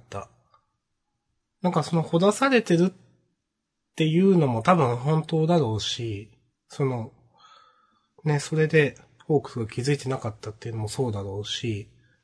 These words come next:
なんかホークスもやっぱりそういうやつなんだなっていうのがなんか分かってね、まあ、ホークスやられちゃってるけど、それでもちょっとね、ここは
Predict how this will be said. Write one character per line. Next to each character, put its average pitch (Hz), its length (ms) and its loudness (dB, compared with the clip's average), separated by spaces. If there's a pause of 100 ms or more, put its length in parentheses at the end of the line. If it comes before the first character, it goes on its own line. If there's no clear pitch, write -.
(680)
な 170 80 -6
ん - 40 -10
か 151 60 -4
ホ 214 220 10
ー - 40 4
ク - 80 -8
ス 175 100 2
も 151 140 4
や 143 100 2
っ - 120 -12
ぱ 240 120 4
り 180 100 4
そ 147 240 2
う 147 40 4
い 156 80 2
う 156 80 2
や 165 140 4
つ 165 120 -2
な 143 120 2
ん 131 80 -2
だ 127 100 -4
な 143 120 0
っ 147 100 -8
て - 120 -10
い - 20 -4
う 113 40 -4
の 104 60 -4
が 107 60 -4
な 117 100 -4
ん 110 40 -10
か - 100 -12
分 117 100 -2
か 156 140 -4
っ 156 80 -10
て - 160 -12
ね、 95 280 -6 (760)
ま 156 100 0
あ、 - 20 -2
ホ 170 160 2
ー 156 60 0
ク - 80 -14
ス 107 320 -6
や 131 180 -2
ら 147 120 0
れ 170 100 2
ち - 100 -2
ゃ 180 40 2
っ - 80 -6
て - 180 -2
る 196 100 4
け 135 140 2
ど、 104 100 -2
そ - 160 -6
れ 170 80 2
で 208 80 6
も 127 300 2 (300)
ち - 100 -4
ょ - 40 -8
っ - 40 -16
と - 120 -8
ね、 110 280 -4
こ 139 120 -4
こ - 160 -8
は 135 220 -4